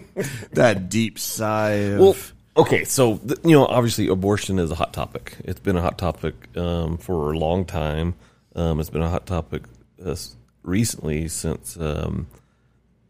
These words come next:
Speaker 2: the, uh,
Speaker 1: Roe v. Wade was overturned.
Speaker 2: Right. Which, eh,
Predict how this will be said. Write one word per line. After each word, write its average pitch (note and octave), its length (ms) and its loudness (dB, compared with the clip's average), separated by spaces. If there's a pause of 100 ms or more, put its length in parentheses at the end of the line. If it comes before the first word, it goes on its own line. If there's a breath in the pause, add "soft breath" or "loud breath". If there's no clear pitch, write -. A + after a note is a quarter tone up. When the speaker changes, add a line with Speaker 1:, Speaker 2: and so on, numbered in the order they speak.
(160)
Speaker 2:
the, D#2+ 440 -6
uh, - 200 -6
Speaker 1:
Roe A2+ 180 6
v. G#2 200 4
Wade G2 300 2
was F2+ 160 -2
overturned. F#2+ 760 0 (680 loud breath)
Speaker 2:
Right. D2 280 -4 (340)
Which, G3 280 4
eh, D3+ 260 0